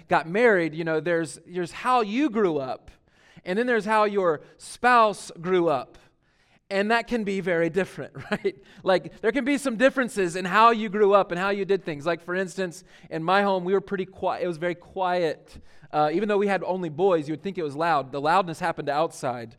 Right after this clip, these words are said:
In the house, it's pretty quiet. My mom had to struggle with three guys <laughs> in the, in the house constantly. Uh, I marry Amanda and learned that it's,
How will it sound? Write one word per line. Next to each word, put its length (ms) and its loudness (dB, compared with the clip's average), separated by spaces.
In 120 -4
the 100 0
house, 280 2
it's 100 -12
pretty 160 -8
quiet. 340 0
My 80 -6
mom 440 -2
had 80 -12
to 80 -8
struggle 480 0
with 180 -8
three 320 -4
guys 580 0
<laughs> 40 -20
in 100 -8
the, 140 -6
in 140 -4
the 80 2
house 280 0
constantly. 680 -6
Uh, 220 0
I 220 2
marry 500 2
Amanda 800 0
and 200 -6
learned 240 -4
that 180 -2
it's, 180 -8